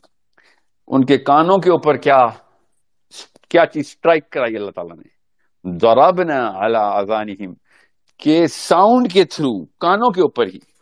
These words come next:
क्यों उसके ऊपर स्ट्राइक कराई गई? इन सब के कानों को एक ही सेकंड में कुछ साउंड आई है, of course साउंड अपनी स्पीड में आई है, तो जो कुछ होना था सबके साथ इकट्ठे ही होना था।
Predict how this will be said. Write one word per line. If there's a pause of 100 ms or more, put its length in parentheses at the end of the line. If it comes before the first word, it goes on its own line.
(1080)
क्यों
उसके
ऊपर
स्ट्राइक
कराई
गई? (500)
इन
सब
के
कानों
को (100)
एक
ही
सेकंड
में
कुछ
साउंड
आई
है,
of
course
साउंड
अपनी
स्पीड
में
आई
है,
तो (540)
जो
कुछ
होना
था
सबके
साथ
इकट्ठे
ही
होना
था।